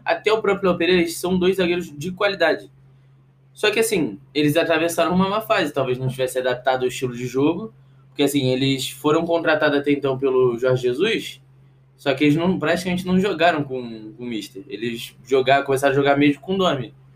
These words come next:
E, e talvez o, a forma de jogar do, do Domi prejudicou eles. E aí, assim, aí vai, é uma, que nem uma bola de neve.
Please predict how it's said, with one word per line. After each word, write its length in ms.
E, 760
e 40
talvez 460
o, 220
a 100
forma 320
de 60
jogar 240
do, 340
do 160
Domi 520
prejudicou 540
eles. 460
E 120
aí, 400
assim, 380
aí 420
vai, 300
é 60
uma, 160
que 100
nem 100
uma 100
bola 160
de 100
neve. 360